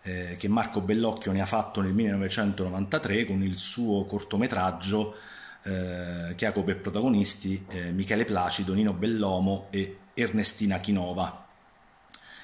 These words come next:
Di che cosa tratta, molto brevemente, questo, quest'opera pirandelliana? Beh, ci sono questi due uomini, cioè l'avventore, così definito, e, eh, l'uomo dal fiore in bocca,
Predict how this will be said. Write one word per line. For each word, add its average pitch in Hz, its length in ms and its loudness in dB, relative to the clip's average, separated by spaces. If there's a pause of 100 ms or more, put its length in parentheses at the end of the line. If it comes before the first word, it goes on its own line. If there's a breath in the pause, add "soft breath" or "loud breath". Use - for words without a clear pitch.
(140 loud breath)
Di 127 100 2
che 120 60 0
cosa 139 240 2
tratta, 101 760 0
molto 101 260 -4
brevemente, 95 640 -2
questo, 95 520 0
quest'opera 92 420 -2
pirandelliana? 95 800 -2 (500 loud breath)
Beh, - 100 -2
ci 104 120 0
sono 107 180 2
questi 107 520 2
due 110 180 2
uomini, 117 580 4
cioè 110 140 2
l'avventore, 104 1200 2
così 90 300 -4
definito, 95 680 0 (260 loud breath)
e, 123 320 0
eh, 92 400 -2
l'uomo 110 300 2
dal 95 100 0
fiore 117 220 2
in 147 120 2
bocca, 170 540 0